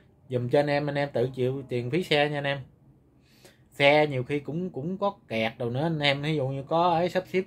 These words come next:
chứ gấp quá cũng không, không được nha anh em. Còn Grab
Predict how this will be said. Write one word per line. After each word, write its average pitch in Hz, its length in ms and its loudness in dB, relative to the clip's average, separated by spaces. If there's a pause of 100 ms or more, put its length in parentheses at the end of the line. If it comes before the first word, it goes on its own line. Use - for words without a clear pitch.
chứ 175 140 -2
gấp 160 260 2
quá 165 160 2
cũng 139 180 -10
không, 151 220 -6
không 139 160 -6
được 117 200 -2
nha 139 60 -8
anh 131 100 -6
em. 127 120 -4 (960)
Còn 113 200 -2
Grab 147 280 4